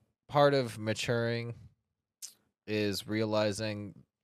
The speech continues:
one, to be able to let go of your creations when it's time, and also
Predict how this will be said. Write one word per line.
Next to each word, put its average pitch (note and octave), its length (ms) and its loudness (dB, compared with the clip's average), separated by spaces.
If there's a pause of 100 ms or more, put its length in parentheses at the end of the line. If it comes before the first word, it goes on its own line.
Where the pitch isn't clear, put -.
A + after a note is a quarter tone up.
(360)
one, C#3+ 440 4
to A#2 300 0
be A2 200 0
able A2 220 0
to - 120 0
let G#2 320 4
go G#2 280 2
of A2 120 -4
your A2 120 0
creations A2+ 840 -4 (320)
when B2 140 -4
it's A#2+ 200 -4
time, A#2+ 340 2 (1200)
and A2 360 -2 (520)
also C#3+ 720 2